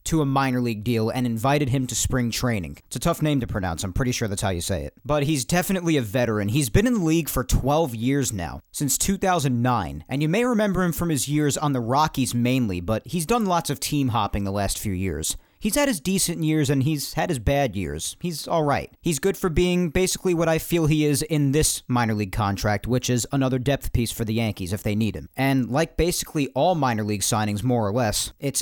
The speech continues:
A, again, a depth move, and B, a real example of low risk, high reward. Because if he doesn't work out or if you don't need him, then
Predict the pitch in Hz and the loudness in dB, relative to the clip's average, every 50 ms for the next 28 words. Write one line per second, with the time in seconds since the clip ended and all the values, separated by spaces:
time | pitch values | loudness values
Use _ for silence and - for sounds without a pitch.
0 | - - 160 165 151 135 139 139 139 - 120 101 139 135 123 113 107 - - 117 | -2 0 0 2 2 2 0 -2 -2 -4 -4 -2 0 0 2 0 0 -2 -4 -6
1 | 95 98 127 123 - - - 104 95 92 95 107 - - - _ - 139 139 123 | -4 -2 -4 -4 -4 -6 -8 -6 -4 -4 -4 -6 -8 -10 -14 _ -6 -4 -2 -2
2 | 117 110 101 - 165 160 135 120 110 101 - _ - - 120 110 110 123 160 175 | -2 -2 0 2 2 2 2 0 -2 -4 -8 _ -6 -4 -4 -2 0 0 2 2
3 | 165 151 131 120 101 139 123 117 110 - 117 117 - 120 117 113 107 95 - - | 2 0 0 0 0 0 0 0 0 0 0 0 0 0 0 0 -2 -4 -8 -10
4 | - 104 107 123 123 117 107 113 123 113 - - - - - - 123 123 107 104 | -6 -2 0 0 0 0 0 0 0 0 0 -2 -4 -4 -4 0 0 0 2 0
5 | 98 92 113 127 107 - - - - _ _ - 120 - - 135 131 117 - - | 0 2 2 0 0 -2 -4 -8 -12 _ _ -4 -2 0 2 0 0 0 -2 -2
6 | 127 123 - 143 139 143 139 143 135 131 135 135 127 - 127 131 147 156 - - | -4 -2 0 2 2 2 2 2 2 0 0 0 0 0 0 2 2 2 0 0
7 | 127 127 127 - - 127 123 120 98 110 117 127 143 139 170 185 190 180 127 127 | 0 0 0 0 0 0 0 0 0 0 0 0 2 2 2 2 2 0 2 2
8 | 123 123 123 120 110 | 2 2 2 0 -2